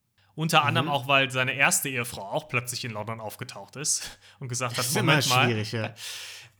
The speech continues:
Speaker 1: Eher
Speaker 2: Wenn dann
Speaker 1: blöd.
Speaker 2: die verschiedenen Ehefrauen aufkreuzen, das ist immer problematisch, ne?
Speaker 1: Aber auch wieder Filmklischee. Also es ist wirklich
Speaker 2: Ja.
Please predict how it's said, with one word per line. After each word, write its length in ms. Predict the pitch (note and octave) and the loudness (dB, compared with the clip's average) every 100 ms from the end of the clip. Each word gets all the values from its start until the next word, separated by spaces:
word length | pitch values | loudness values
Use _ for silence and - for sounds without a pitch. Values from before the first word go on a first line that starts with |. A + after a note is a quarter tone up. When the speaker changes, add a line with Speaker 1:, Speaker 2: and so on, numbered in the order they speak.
| _ _ A#2+ - - - - | _ _ -8 -8 -8 -10 2
Speaker 1:
Eher 240 | F#3+ F3+ | 4 6
Speaker 2:
Wenn 80 | C#3+ | 4
dann 80 | B2 | 6
Speaker 1:
blöd. 160 | D#3 | 6
Speaker 2:
die 60 | B2 | 4
verschiedenen 600 | C#3 C#3+ - E3+ D#3+ C#3 | 4 4 6 6 6 4
Ehefrauen 600 | C3 D3 B2 C3 C#3 C3+ | 4 2 2 0 0 0
aufkreuzen, 720 | B2 B2 - B2 B2 A#2 A#2 | -2 -4 -2 0 0 0 -4
das 80 | A2+ | -4
ist 140 | A2 | -6
immer 260 | A2+ G#2+ G#2 | -6 -6 -6
problematisch, 760 | G2+ A#2 G#2 G#2 G#2 G#2 A2 A#2+ | -8 -10 -8 -6 -8 -8 -8 -4
ne? 140 | A2+ A2+ | -4 0
Speaker 1:
Aber 240 | C#3 E3 | 2 2
auch 160 | F#3+ F#3 | 0 -2
wieder 340 | E3 F#3+ F#3+ - | -2 -2 -4 -4
Filmklischee. 720 | F#3 F#3+ F#3+ B2+ - G#2+ G2 _ | 0 0 0 -2 -2 -4 -8 _
Also 240 | C3 C3 D3 | -6 -4 -2
es 80 | |
ist 200 | F3 - | 2 2
wirklich 440 | D#3 G3 G3+ G3 | 4 2 2 2
Speaker 2:
Ja. 40 | - | -2